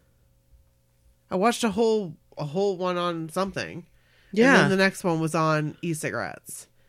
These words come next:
Speaker 2: I've se-, okay, so I've seen that on there. I just haven't watched it.
Speaker 1: Is it called Broken?
Speaker 2: Yeah.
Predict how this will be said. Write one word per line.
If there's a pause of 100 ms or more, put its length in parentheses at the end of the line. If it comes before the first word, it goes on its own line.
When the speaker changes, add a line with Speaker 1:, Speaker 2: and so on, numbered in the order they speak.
(720)
Speaker 2:
I've
se-,
okay,
so
I've
seen
that
on
there.
I
just
haven't
watched
it.
Speaker 1:
Is
it
called
Broken?
Speaker 2:
Yeah.